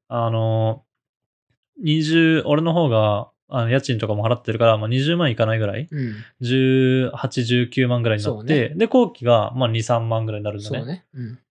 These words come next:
Speaker 1: で、その二、三万になったら、あの、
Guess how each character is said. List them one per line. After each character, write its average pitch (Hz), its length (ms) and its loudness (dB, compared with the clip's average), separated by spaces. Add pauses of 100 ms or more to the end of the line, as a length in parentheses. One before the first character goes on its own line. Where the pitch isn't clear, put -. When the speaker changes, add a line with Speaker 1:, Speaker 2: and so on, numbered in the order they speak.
(120)
Speaker 1:
で、 226 380 -2
そ - 160 -12
の 160 140 -4
二、 156 120 -4
三 185 280 -4
万 190 180 -6
に 190 80 -8
な 202 120 -6
っ - 180 -20
た 190 100 -4
ら、 202 400 0 (240)
あ 113 260 -6
の、 107 600 -8